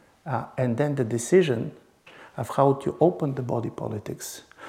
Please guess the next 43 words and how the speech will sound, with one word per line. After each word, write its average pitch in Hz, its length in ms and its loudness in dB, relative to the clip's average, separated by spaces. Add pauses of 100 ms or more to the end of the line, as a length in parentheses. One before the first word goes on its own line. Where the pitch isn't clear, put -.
(140)
is 117 200 -4
going 143 300 2
to 139 100 -6
be 123 100 -4
very 143 260 4
much 131 280 0
with 117 100 -2
the 117 80 -6
suspicion - 760 -6 (380)
that 127 180 -2
I'm 135 240 4
opening 139 420 2
to 123 140 -4
certain 123 320 -4
type 117 260 2
of 120 80 -6
a 107 60 -2
groups 120 360 -2
and 113 120 -4
voters 123 420 2
because 120 340 -4
I 127 120 0
do 117 120 -4
believe 123 240 -2
this - 180 -8
is 135 60 -6
going 123 240 -2
to - 80 -10
benefit 117 480 -6
me. - 140 -10 (2250)
This 143 200 0
is 107 120 -6
the - 80 -10
classical 120 760 2
fear 113 320 0
of 113 100 -6
the 113 80 -2
Republican 113 640 -4
Party, 117 420 -6
that 113 240 -6
basically 113 440 -2
the - 80 -4
Democrats 110 600 -8